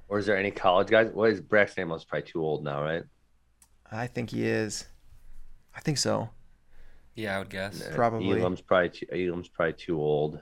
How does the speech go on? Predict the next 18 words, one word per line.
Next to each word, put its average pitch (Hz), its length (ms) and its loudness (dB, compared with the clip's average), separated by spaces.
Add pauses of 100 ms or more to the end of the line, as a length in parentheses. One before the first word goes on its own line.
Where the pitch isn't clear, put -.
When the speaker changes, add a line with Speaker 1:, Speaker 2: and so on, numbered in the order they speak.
Speaker 3:
Mm-hmm. 95 480 -12
Speaker 2:
Mm-hmm. 113 960 -8
Speaker 1:
Um, 76 880 -4 (380)
Ferrari's 87 400 4
probably 80 220 0
too 76 260 -4
old. 76 400 0 (1400)
Speaker 2:
I 117 80 -2
wonder. 143 340 6
Speaker 1:
Who - 120 8
Speaker 2:
I - 60 10
wonder 151 200 8
Speaker 1:
else? 147 80 6
Speaker 2:
if - 40 -16
maybe, 147 300 6
like, 123 240 4
Gavin 131 320 6
Nelson 139 680 0